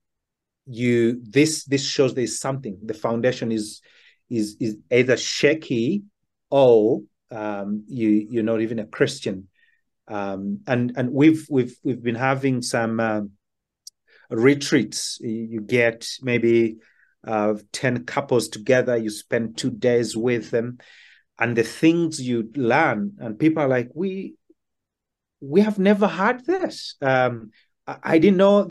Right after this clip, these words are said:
a husband should be doing this, or as a wife, I sh-, this is how God designed me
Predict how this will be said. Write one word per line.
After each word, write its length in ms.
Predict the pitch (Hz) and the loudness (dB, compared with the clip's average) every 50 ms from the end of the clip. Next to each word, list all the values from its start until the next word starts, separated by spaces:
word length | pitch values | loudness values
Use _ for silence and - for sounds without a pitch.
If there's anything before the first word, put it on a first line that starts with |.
| - - | -4 0
a 100 | - 151 | 0 2
husband 600 | 131 127 175 202 208 202 202 202 - 185 175 165 | 2 4 2 2 2 0 -2 0 0 0 0 0
should 320 | - - 185 165 151 143 135 | -4 -4 -4 -4 -4 0 4
be 460 | 165 165 165 160 160 160 160 156 - _ _ _ - 120 | 6 8 8 8 6 6 2 -4 -12 _ _ _ -20 -4
doing 380 | 107 151 170 220 240 240 220 190 | 4 6 6 8 8 6 4 2
this, 400 | 185 240 285 240 196 - - - | 2 4 4 2 2 0 -2 -2
or 240 | 151 135 135 135 135 | 0 2 2 2 2
as 140 | 131 123 139 | 0 0 -4
a 60 | 135 | -6
wife, 500 | 123 120 139 165 185 185 175 139 139 147 | -4 -4 -4 -4 -4 -4 -6 -4 -4 -4
I 80 | 135 | -4
sh-, 180 | 127 135 - - - _ - _ _ _ | -4 -6 -10 -18 -20 _ -20 _ _ _
this 160 | 156 156 185 | -4 -2 -2
is 80 | 165 160 | -2 0
how 140 | 165 165 151 | 0 -2 -2
God 360 | 135 131 160 160 151 135 - | 0 0 2 2 2 -2 -4
designed 800 | - 123 110 101 - - 123 127 143 151 165 165 165 156 131 | -2 -2 -2 -2 -4 -4 -2 -2 0 -2 -2 -4 -6 -6 -6
me 260 | 123 113 104 95 90 | -6 -6 -6 -8 -10